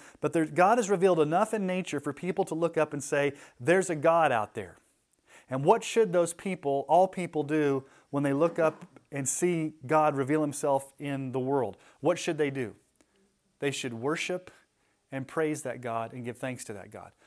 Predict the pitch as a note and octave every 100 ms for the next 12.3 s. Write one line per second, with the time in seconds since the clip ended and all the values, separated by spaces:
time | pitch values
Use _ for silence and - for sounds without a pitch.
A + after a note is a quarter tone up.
0 | _ _ _ C#3 C3 - A3 F3 D#3 F3
1 | F#3 F3+ D3+ B2+ E3+ D#3+ D3+ D3 C3 B2+
2 | D#3 G3+ C#3+ C3+ B2+ - C3 - D3 D#3+
3 | C#3 C3 C#3 D3 D3+ D3 C#3 A2+ - G#2
4 | G2+ A2 G#2+ G#2 - G#2+ - G2 _ _
5 | _ _ _ _ _ _ _ _ _ A#2
6 | G#2+ G#2 - - - - C#3 C#3+ A#2+ G2
7 | G2 - - - - - - _ _ _
8 | _ _ _ _ A2 G#2 - A#2+ F#2+ -
9 | - _ _ _ _ _ _ _ _ _
10 | _ _ _ A#2 C#3 E3+ A3 E3 C3+ C3
11 | C3+ E3 D3 A#2+ G#2+ B2+ B2 A2+ - C3
12 | G#2+ F#2